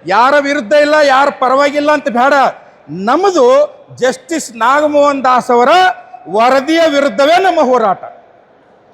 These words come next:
ನೇರವಾಗಿ ಹೇಳ್ಬೇಕು. ಯಾಕೆಂದ್ರೆ ಎರಡು contempt of constitution, ಮೂರನೇದು ಆರ್ಟಿಕಲ್ ಸಿಕ್ಸ್ಟೀನ್ ಫೋರ್ ಬಿ against fundamental right against, ನಾಲ್ಕನೇದು ಅವ್ರು ನಮಗೆ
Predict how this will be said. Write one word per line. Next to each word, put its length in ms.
ನೇರವಾಗಿ 720
ಹೇಳ್ಬೇಕು. 400
ಯಾಕೆಂದ್ರೆ 1000
ಎರಡು 360
contempt 580
of 140
constitution, 920
ಮೂರನೇದು 480
ಆರ್ಟಿಕಲ್ 480
ಸಿಕ್ಸ್ಟೀನ್ 380
ಫೋರ್ 200
ಬಿ 160
against 480
fundamental 600
right 240
against, 400
ನಾಲ್ಕನೇದು 680
ಅವ್ರು 260
ನಮಗೆ 640